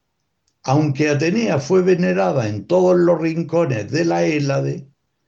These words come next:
Atenas fue su ciudad protegida,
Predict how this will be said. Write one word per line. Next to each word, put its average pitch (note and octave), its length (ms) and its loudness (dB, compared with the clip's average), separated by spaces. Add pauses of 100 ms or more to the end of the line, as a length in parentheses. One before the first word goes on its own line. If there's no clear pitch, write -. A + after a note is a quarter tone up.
(200)
Atenas F3+ 800 -4
fue F3 320 0
su D3 240 -4
ciudad B2 500 -2
protegida, - 840 -8